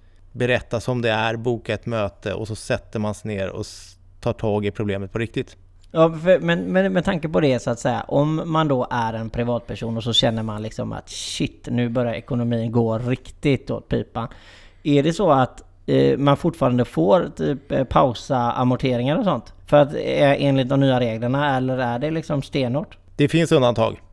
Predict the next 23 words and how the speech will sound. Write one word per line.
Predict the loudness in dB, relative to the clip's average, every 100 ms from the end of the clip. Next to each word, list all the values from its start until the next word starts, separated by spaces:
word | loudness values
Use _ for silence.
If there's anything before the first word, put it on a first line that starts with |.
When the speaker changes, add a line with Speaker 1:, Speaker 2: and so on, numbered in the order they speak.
| -6
Speaker 1:
så | 0
det | 2
går | 2 4 8 8
att | 8
pausa | 6 4 2 0
amorteringar. | 0 0 0 0 0 -4 -8 -16 -4
Speaker 2:
Om | 2
det, | 6
Speaker 1:
Eh, | 6
vi |
Speaker 2:
om | 6
det | 4
går | 4 2
så | 2
riktigt | -2 -2 -2
illa? | -2 -2 -6 -4
Speaker 1:
Ja, | 2 2
i |
vissa, | 4 0 2 4 4 6 4 4
vid | 2
vissa | 2 0
situationer, | -4 -2 0 0 0
ja. | -2